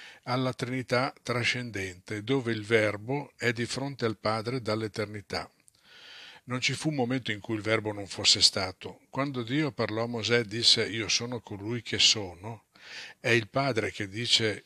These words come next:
"Io sono colui che sono." È il Figlio che dice: "Io sono colui che sono." È lo Spirito che dice: "Io sono colui che sono."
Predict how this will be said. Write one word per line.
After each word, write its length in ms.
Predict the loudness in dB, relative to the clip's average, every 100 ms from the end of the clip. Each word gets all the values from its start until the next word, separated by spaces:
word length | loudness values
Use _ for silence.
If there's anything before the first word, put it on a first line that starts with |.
| _
"Io 160 | -6
sono 400 | 2 2 2 -4
colui 320 | -6 -6 -6 -6
che 160 | 2
sono." 560 | 4 4 2 -6 -18 -20 -20 -16 -16 -6
È 80 | 2
il 160 | 2 4
Figlio 380 | 0 2 2 0
che 160 | -4
dice: 580 | -4 -4 2 4 4 0 _
"Io 240 | -8 0
sono 400 | 0 0 -2 -6
colui 320 | -8 -6 -4
che 160 | -4 4
sono." 560 | 4 4 -6 -10 -18 _ _ -20 -20 _ 0
È 160 | 2
lo 140 | 4 2
Spirito 560 | 2 4 4 2 -4
che 180 | -4 -6
dice: 480 | -4 0 2 2 -2
"Io 180 | -8 -2
sono 400 | 0 0 -2 -6
colui 380 | -6 -6 -6 -6
che 160 | 0 4
sono." 540 | 4 2 -12 -18